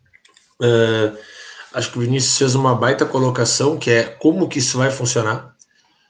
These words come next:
porque, é, é, a partir do momento que a gente implementar isso pro treinador, é, o futsal, ele é mais fácil o contato entre os participantes, né?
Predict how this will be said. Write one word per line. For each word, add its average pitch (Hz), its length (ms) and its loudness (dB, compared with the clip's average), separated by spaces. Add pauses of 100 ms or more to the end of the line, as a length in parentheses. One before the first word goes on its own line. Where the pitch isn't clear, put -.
(300)
porque, 127 600 0
é, 120 280 -2 (220)
é, 110 40 -4
a 110 60 -6
partir - 260 -4
do 131 60 -4
momento 127 220 0
que - 60 -4
a 120 40 2
gente 127 200 2
implementar 123 540 2
isso 123 260 0
pro 127 220 0
treinador, 123 920 2 (800)
é, 90 480 -6 (360)
o - 40 -6
futsal, 120 380 2
ele 127 100 4
é - 20 4
mais 131 240 2
fácil 139 380 2
o 123 80 0
contato 127 560 2
entre 117 160 0
os - 100 0
participantes, 120 760 2
né? 90 200 -6